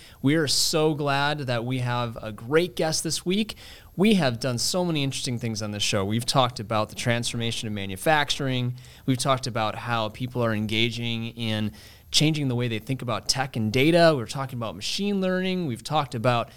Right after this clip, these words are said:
ideas around bringing products to market. And today is gonna be no different. On the Change Agent Podcast, we're talking about people who are transforming the customers, markets, clients, people that they're engaging in.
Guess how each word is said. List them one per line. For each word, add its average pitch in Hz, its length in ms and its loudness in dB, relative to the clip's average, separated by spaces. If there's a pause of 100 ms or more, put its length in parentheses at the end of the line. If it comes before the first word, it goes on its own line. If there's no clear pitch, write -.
(180)
ideas 131 460 0
around 127 440 -2 (220)
bringing 151 340 2
products 135 440 -4
to 120 80 -6
market. 170 560 0 (340)
And 147 260 2
today 147 540 0
is 143 140 -2
gonna 139 160 -2
be 127 120 -4
no 131 220 0
different. 123 460 -4
On 120 140 -2
the 120 60 0
Change 156 300 4
Agent 156 300 2
Podcast, 143 600 -4
we're 165 280 2
talking 147 420 -4
about 127 240 -4
people 127 380 -6
who 127 180 -6
are 113 140 -2
transforming 127 1040 0
the 101 160 -4
customers, 151 600 0
markets, 131 540 0
clients, 139 580 -2
people 165 360 -2
that 151 160 2
they're 139 120 2
engaging 117 480 -4
in. 110 260 -4